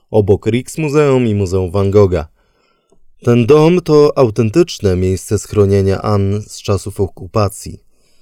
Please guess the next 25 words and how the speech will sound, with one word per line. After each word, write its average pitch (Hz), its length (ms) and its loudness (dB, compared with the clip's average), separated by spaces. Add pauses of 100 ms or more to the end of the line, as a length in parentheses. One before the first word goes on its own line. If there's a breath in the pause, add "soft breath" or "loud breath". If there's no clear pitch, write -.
(240)
Został 139 380 2
obiektem 143 400 0
pamięci 131 420 0
jeszcze 123 220 -2
w 101 40 -8
roku 110 240 -4
tysiąc 98 300 -4
dziewięćset 107 380 -4
sześćdziesiątym. 98 760 -6 (760)
To 156 120 2
miejsce, 98 440 2
w - 60 -18
którym 101 340 -2
dziewczyna 90 520 -6
pisała 87 560 -4
także 85 340 -6
swój 92 300 -8
słynny 90 440 -2
pamiętnik. 90 720 -8 (840)
Dzieje 139 400 4
powstania 151 500 -4
pamiętnika 90 540 -6
są - 160 -4
mało 151 260 -2
znane, 151 500 -2